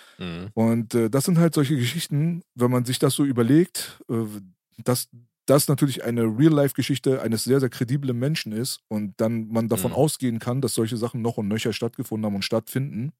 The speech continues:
Speaker 2: immer noch, dann ist der Gedanke des Komitees gar nicht so abwegig und Frank Dukes seine Story dann auch nicht so unrealistisch.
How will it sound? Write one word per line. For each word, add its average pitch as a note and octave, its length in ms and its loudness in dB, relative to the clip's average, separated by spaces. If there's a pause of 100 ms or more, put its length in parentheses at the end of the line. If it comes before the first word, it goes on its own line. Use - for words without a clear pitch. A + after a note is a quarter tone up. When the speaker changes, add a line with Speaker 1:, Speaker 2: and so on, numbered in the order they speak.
(560)
Speaker 2:
immer C#3+ 200 4
noch, G#2+ 260 0 (260)
dann A2+ 120 0
ist - 120 -4
der A#2+ 80 0
Gedanke B2 320 0
des B2 160 -2
Komitees B2+ 420 -2
gar A2 120 2
nicht G#2+ 100 0
so A2+ 120 -4
abwegig G2+ 440 -4
und G2 140 -2
Frank G#2 280 -2
Dukes A2+ 220 -2
seine G#2 160 0
Story G#2+ 280 0
dann G2+ 140 -2
auch G#2 140 -6
nicht G2 120 -2
so F#2+ 120 -2
unrealistisch. F#2 580 -4